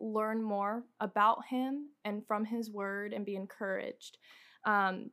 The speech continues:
and I have here as an example, uh, Jeremiah chapter nine, verses twenty-three through twenty-four. It says,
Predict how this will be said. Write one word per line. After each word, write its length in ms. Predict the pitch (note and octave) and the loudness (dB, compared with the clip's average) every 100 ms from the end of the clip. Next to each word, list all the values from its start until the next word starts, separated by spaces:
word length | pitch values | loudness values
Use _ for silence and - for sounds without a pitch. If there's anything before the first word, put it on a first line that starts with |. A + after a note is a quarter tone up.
| _ _ - | _ _ 2
and 160 | A#3 A3+ | 6 8
I 100 | A3+ | 8
have 240 | B3 B3+ | 6 4
here 160 | B3 G#3 | 2 0
as 120 | G#3+ | 0
an 80 | G3+ | -2
example, 680 | G3+ G3+ G3 - F#3 - - _ _ _ _ - - - | -4 -2 -2 -2 -2 -4 -6 _ _ _ _ -20 -6 0
uh, 640 | G#3 G3 G3 G#3 C#2 B1 - A3 | 2 2 0 0 -2 -4 -6 2
Jeremiah 880 | B3 A#3+ G#3+ G#3 G#3 G3+ G3+ G3+ - | 6 6 6 6 4 0 -2 -4 -2
chapter 280 | A3+ A3 G#3 | -2 0 0
nine, 320 | F#3+ F#3+ G3 | 0 0 -2
verses 340 | G3 - G3+ | -6 -6 -8
twenty-three 520 | - G#3+ G#3 G#3+ G#3+ | -4 -2 -2 -2 -6
through 180 | G#3 G#3 | -4 -8
twenty-four. 760 | - G#3 G3+ G#3 A#3 G3+ G3 - _ _ _ _ - | -6 -4 -4 -2 2 2 0 -6 _ _ _ _ -10
It 100 | A3 | -6
says, 380 | A#3 G#3 G3+ | 0 0 0